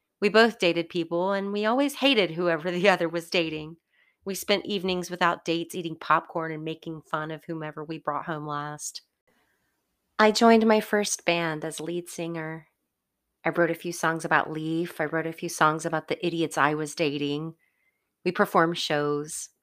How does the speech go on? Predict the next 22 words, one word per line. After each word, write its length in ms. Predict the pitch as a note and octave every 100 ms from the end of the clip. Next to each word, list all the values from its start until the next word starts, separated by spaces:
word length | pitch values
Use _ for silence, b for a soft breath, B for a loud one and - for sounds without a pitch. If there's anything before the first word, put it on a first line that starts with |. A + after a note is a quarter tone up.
| _ _ _ _ _ -
I'm 200 | C#4+ D#4+
fairly 380 | B3 A3+ F#3+
certain 400 | E3+ - E3 D#3+
I 100 | D3+
put 220 | D3+ - D#3+
your 180 | D#3 -
email 340 | E3 D#3 D3+
on 220 | D3 D3+
the 60 | D3+
mailing 380 | D3+ D3+ D#3 D#3
list 280 | D3+ D3+ -
to 80 |
receive 420 | D3 D3+ - D#3 -
info 460 | E3 D#3+ - C#3+
about 280 | C#3+ D3 C#3+
our 180 | C#3+ C#3+
upcoming 520 | D#3+ D3+ - C#3+ C#3+
shows. 680 | C#3+ - D3+ C#3+ C3+ D3 - - _ _ _ _ _ _
I 80 | -
know 160 | A#3 C#4+
Walter 460 | G3+ D#3 F3 E3+
was. 560 | C#3+ C#3+ C3+ D3 E3 -